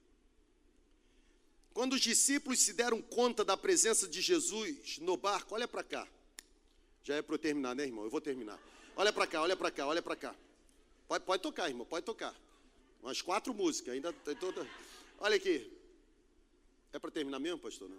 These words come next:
Ah, ok, tá. Mas pode tocar, irmão. Você toca bem. Quando os discípulos se deram conta da presença de Jesus no barco,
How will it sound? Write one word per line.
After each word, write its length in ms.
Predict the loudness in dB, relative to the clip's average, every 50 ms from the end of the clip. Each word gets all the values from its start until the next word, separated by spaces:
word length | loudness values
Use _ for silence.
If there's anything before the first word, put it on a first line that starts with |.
| -16 -12
Ah, 240 | -6 -6 -4 -4 -4
ok, 240 | -6 -6 -6 -8 -10
tá. 160 | -10 -14 -20 -20 -20 _ _ _ _ -20 _ _ _ -8
Mas 120 | -8 -4
pode 160 | -4 -6 -6
tocar, 240 | -6 -8 -8 -8 -10
irmão. 180 | -10 -12 -14 -16 -20 _ _ _ -20 -20 _ _ -20 _ _ -20 _ _ _ _ -20 _ _ _ _ _
Você 140 | -8 -8 -4
toca 260 | -4 -4 -4 -4 -6
bem. 240 | -6 -4 -6 -6 -8 -12 -20 -20 -20 _ _ _ _ _ _ -20 _ _ -20 _ _ _ _ -20 _ _ -20 _ _ _ _ -20 _ _ _ _ _ _ _ _ _ _ _ _ _ _ _ _ _ _ -20 _ _ _ _ _ _ _ _ -20 -20 _ _ -20 -20 _ _
Quando 180 | 0 2 4 6
os 80 | 6
discípulos 600 | 6 8 8 8 10 8 8 6 2 2 0 2
se 140 | 4 2 2
deram 260 | 2 0 0 0 0
conta 580 | -2 -2 2 6 6 6 6 4 -2 -4 -4 0
da 120 | 0 0
presença 560 | 0 4 4 4 6 6 6 6 6 6 4 2
de 140 | 0 -2
Jesus 480 | 4 4 6 6 6 2 0 0 -2 0
no 100 | 0 0
barco, 420 | 0 0 0 0 0 0 -2 -12